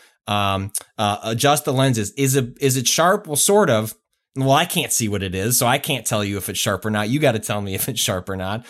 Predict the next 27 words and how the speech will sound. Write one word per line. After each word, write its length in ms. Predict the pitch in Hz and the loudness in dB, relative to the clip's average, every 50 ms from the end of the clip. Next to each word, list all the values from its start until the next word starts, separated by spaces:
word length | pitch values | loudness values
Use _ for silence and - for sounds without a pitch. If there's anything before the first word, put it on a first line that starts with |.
| - - - - | -20 -20 -6 0
The 80 | 143 | 2
one 160 | 170 226 240 | 4 4 6
thing 80 | 233 214 | 4 4
that 80 | 190 180 | 4 4
is 140 | 170 170 | 4 2
really 220 | 160 160 131 123 117 | 2 2 2 0 0
cool, 280 | 120 117 110 104 98 - | -2 -2 -2 -2 -2 -2
it 120 | 113 117 120 | -4 -4 -2
has 240 | 143 143 143 135 | 0 0 0 0
a, 160 | 127 117 110 107 | 2 2 2 2
um, 300 | 101 92 90 90 90 - - - _ _ _ _ _ _ _ _ _ _ _ _ _ _ _ _ _ - - - - - - - _ _ _ _ _ _ _ _ _ _ _ _ _ _ _ _ _ _ _ _ _ _ _ _ _ | 2 0 -4 -6 -8 -12 -18 -20 _ _ _ _ _ _ _ _ _ _ _ _ _ _ _ _ _ -12 -12 -12 -12 -12 -16 -18 _ _ _ _ _ _ _ _ _ _ _ _ _ _ _ _ _ _ _ _ _ _ _ _ _
it, 160 | 139 127 120 | -10 -8 -6
um, 320 | 113 107 98 92 90 87 - _ _ _ _ _ - - - _ _ - - - - _ - - - | -6 -6 -6 -6 -8 -12 -14 _ _ _ _ _ -14 -14 -14 _ _ -20 -20 -20 -20 _ -18 -8 -4
underneath 540 | 147 160 165 151 139 139 147 160 170 175 - _ _ _ _ | -2 -2 0 0 0 0 0 -2 -4 -6 -10 _ _ _ _
the, 420 | 120 117 113 110 104 104 101 98 98 - - - - - _ _ _ - - _ _ _ _ _ _ | -14 -10 -8 -8 -6 -6 -8 -8 -10 -12 -16 -20 -20 -20 _ _ _ -20 -20 _ _ _ _ _ _
it 100 | - 110 | -12 -10
has 240 | 117 135 139 131 113 | -8 -8 -8 -8 -10
this 100 | 110 117 | -8 -4
little 200 | 139 170 185 180 | -2 0 0 0
slot 500 | 180 - - 165 160 160 156 156 151 - | -2 -2 0 2 2 2 2 2 -2 -6
for 520 | - 143 127 120 117 113 110 110 107 107 _ _ _ _ _ - | -6 -4 0 0 2 2 0 0 -2 -6 _ _ _ _ _ -10
the 80 | 123 117 | -6 -4
headphones, 720 | 151 190 208 - - 120 104 95 95 98 107 110 - - _ _ _ _ _ _ _ _ _ - | -2 -2 -2 -2 -2 -4 -4 -4 -6 -10 -12 -14 -16 -20 _ _ _ _ _ _ _ _ _ -8
and 160 | 110 110 117 | -6 -4 -4
then 120 | 113 113 113 | -4 -4 -4
over 260 | 127 143 151 143 131 | -4 -4 -4 -4 -4
here 640 | 117 - - - 226 226 170 127 110 110 117 117 - | -6 -6 -8 -6 -4 -2 -2 -2 -2 -2 -6 -8 -12